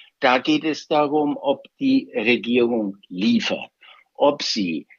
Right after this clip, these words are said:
äh, in der Lage ist, ausreichend Arbeitsplätze mit zu generieren, ob sie in der Lage ist, über Sozialpolitik auch soziale Härten abzufedern oder gar die ganz großen Fragen zu lösen, wie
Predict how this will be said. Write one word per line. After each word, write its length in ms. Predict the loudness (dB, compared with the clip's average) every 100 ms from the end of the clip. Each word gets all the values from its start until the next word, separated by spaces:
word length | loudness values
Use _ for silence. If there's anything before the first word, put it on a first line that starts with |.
| _
äh, 180 | -4 -2
in 220 | 0 0
der 160 | 2 2
Lage 720 | 4 4 4 4 4 4 2
ist, 280 | 0 -4 -2
ausreichend 880 | 0 0 2 2 2 2 -4 -6 0
Arbeitsplätze 1080 | 2 4 2 2 -4 -2 0 0 -2 -2 0
mit 300 | 0 -2 -2
zu 240 | -2 0
generieren, 800 | 4 4 6 4 4 4 4 2 0
ob 240 | 0 0
sie 320 | -2 0 0 0
in 100 | 2
der 120 | 2
Lage 800 | 4 6 6 4 4 4 2 0
ist, 260 | -2 -8 -2
über 360 | 0 4 2
Sozialpolitik 1500 | 2 -2 -2 -2 0 2 0 -2 -2 -2 -4 -4 -2 -2 -4 -18 -20 -20 -20 -12 -2
auch 420 | 4 4 2 -4
soziale 680 | -4 0 0 2 2 4 4
Härten 640 | 2 2 0 0 -2 -2
abzufedern 1160 | -2 -4 -6 -8 -6 -4 0 2 2 4 2 0 -2
oder 440 | 2 6 8 6
gar 240 | 6 4 4
die 120 | 4
ganz 320 | 2 2 -4
großen 500 | -2 2 4 2 -2
Fragen 640 | -4 -4 0 2 2 -2 -6
zu 140 | -2
lösen, 560 | 2 4 4 2 -4 -4
wie 260 | -2 -2